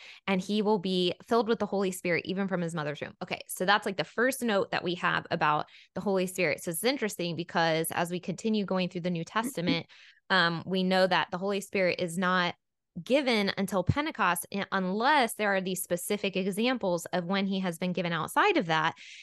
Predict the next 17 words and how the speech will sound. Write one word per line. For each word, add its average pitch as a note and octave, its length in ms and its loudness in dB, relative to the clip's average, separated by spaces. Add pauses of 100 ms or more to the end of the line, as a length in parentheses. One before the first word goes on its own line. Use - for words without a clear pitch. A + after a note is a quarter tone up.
(220)
And A3 160 0
there's G#3+ 240 -4 (180)
so D#4+ 480 0
many E4 260 2
notations G#3+ 520 0
of F3 80 -2
that F3+ 120 0
happening F3 520 -4
in F#3 100 2
these F3 160 0
first F#3+ 220 -4
couple F3+ 160 0
chapters E3+ 400 -2
of E3 80 -4
Luke. E3+ 160 0
And E3+ 80 0
I F3 120 -4